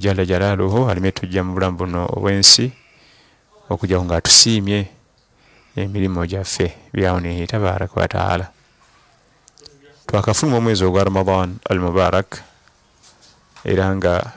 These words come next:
tukyaguwereekerezaako, Abamanyi batuwandiikira nti, "Maatha ba'da Ramadan?" Kiki ekiddako ng'omwezi ogwa Ramadan guwedde? Maatha ba'da Ramadan? Ki ekiddako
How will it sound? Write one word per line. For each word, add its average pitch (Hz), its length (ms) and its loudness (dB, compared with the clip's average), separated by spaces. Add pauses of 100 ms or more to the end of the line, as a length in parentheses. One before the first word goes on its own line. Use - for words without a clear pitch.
(120)
tukyaguwereekerezaako, 92 1300 0 (920)
Abamanyi 107 360 2
batuwandiikira 110 680 2
nti, 104 140 -4
"Maatha 104 440 2
ba'da 90 340 2
Ramadan?" 85 460 -2 (1040)
Kiki - 300 2
ekiddako 113 600 2
ng'omwezi 92 360 0
ogwa 87 160 0
Ramadan 95 500 0
guwedde? 90 520 -2 (1400)
Maatha 98 880 0
ba'da 95 480 -2
Ramadan? 90 520 -2 (520)
Ki - 140 -2
ekiddako 101 680 0